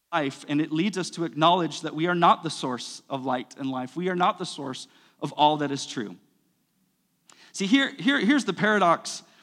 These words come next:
of faith, that when we acknowledge the weakness of our faith, that is the very moment that God reinforces and strengthens it.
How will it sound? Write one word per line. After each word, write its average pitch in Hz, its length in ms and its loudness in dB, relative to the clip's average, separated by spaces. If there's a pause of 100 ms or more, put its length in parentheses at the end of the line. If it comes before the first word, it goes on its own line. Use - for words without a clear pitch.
(240)
of 156 140 4
faith, 143 480 -4 (540)
that - 200 -2
when 247 240 4
we 254 160 6
acknowledge 196 640 4
the 170 100 0
weakness 185 400 0
of 165 80 -4
our 160 100 2
faith, 202 280 -2
that 214 120 0
is 185 120 -4
the 175 80 -6
very 185 200 0
moment 185 300 0
that 160 140 -8
God 170 200 2
reinforces 170 600 -2
and 214 100 -6
strengthens - 480 -10
it. - 140 -20